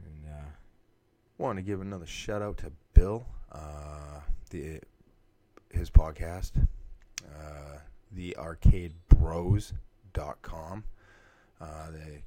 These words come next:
can check him out, W W W dot T H E A R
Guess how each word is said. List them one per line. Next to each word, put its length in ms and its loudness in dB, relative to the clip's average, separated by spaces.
can 280 -18
check 280 -8
him 200 -14
out, 240 -10
W 300 -14
W 440 -14
W 360 -12
dot 320 -12
T 320 -4
H 360 -14
E 300 -12
A 320 -10
R 440 -12